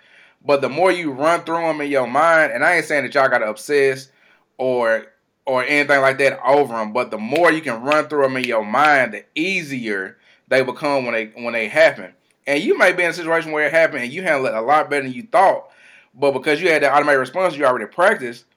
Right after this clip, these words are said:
you like, "Man, I handled it a lot better than I thought, and I ain't even expect it from myself." Just because you've ran through that, that scenario and that situation in your mind mentally.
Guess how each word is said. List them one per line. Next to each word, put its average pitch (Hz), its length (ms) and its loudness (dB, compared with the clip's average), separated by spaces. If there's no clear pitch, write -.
you 165 180 -8
like, 214 220 4
"Man, 143 400 0
I 233 140 2
handled 196 220 2
it 175 40 4
a 165 40 2
lot 160 160 4
better 165 140 0
than 165 140 4
I - 20 -16
thought, 214 160 6
and 156 80 2
I 196 80 4
ain't 196 100 2
even 143 140 -2
expect 226 360 0
it 104 120 -14
from 143 160 -4
myself." 135 560 0
Just 180 240 4
because 160 340 2
you've 160 180 -10
ran 147 240 0
through 135 160 0
that, 131 240 -10
that 135 160 0
scenario 123 500 2
and 117 100 -6
that 120 100 -6
situation 117 640 -6
in 117 180 -14
your 113 180 -2
mind 107 420 -2
mentally. 120 520 -6